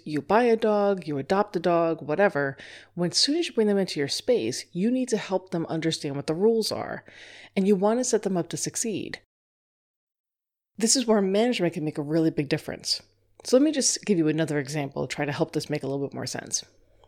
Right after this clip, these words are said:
Let's say that you have a dog, and you may have had them for a while even, and you know that they like to chew your shoes.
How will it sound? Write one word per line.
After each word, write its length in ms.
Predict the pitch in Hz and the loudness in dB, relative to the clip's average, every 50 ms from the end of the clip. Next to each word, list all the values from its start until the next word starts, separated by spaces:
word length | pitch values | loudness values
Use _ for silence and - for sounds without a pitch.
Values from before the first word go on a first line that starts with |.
| _ _ - - | _ _ -16 -2
Let's 240 | - 190 233 254 - | 2 2 2 2 4
say 180 | - 240 220 214 | 6 6 8 6
that 120 | 208 - | 4 2
you 100 | - 190 | 0 0
have 260 | 170 175 180 190 - | 0 0 -2 -2 -2
a 40 | 220 | -2
dog, 340 | 202 - - - - - - - - _ _ - - | -4 -4 -4 -6 -8 -10 -10 -16 -20 _ _ -4 0
and 120 | 262 277 | 2 4
you 80 | 311 302 | 6 6
may 100 | 285 285 | 6 6
have 120 | 277 254 | 4 4
had 200 | 208 208 214 185 | 2 2 0 2
them 140 | - 180 170 | 2 -2 -2
for 200 | - - 156 143 | 0 0 0 2
a 60 | 143 | 2
while 340 | 139 143 151 151 - - 117 | 0 -2 -4 -6 -6 -8 -8
even, 280 | 113 - - - - - - - - - - - - - - - - _ | -8 -8 -10 -10 -12 -16 -20 -20 -20 -20 -20 -20 -20 -20 -20 -20 -2 _
and 180 | - 214 214 208 | 6 6 8 8
you 100 | 208 196 | 6 6
know 320 | 190 180 175 180 180 185 | 6 4 4 4 4 4
that 140 | 196 208 208 | 4 2 4
they 140 | - 214 196 | 4 2 2
like 320 | 175 151 147 156 147 - | 2 2 0 -2 -2 -2
to 80 | - 165 | -6 -4
chew 220 | 156 - - 160 | -4 -2 -2 -2
your 200 | 147 135 135 139 | -4 -4 -4 -4
shoes. 500 | 135 - - - - - - - - - | -2 -2 -2 -4 -6 -6 -6 -4 -4 -4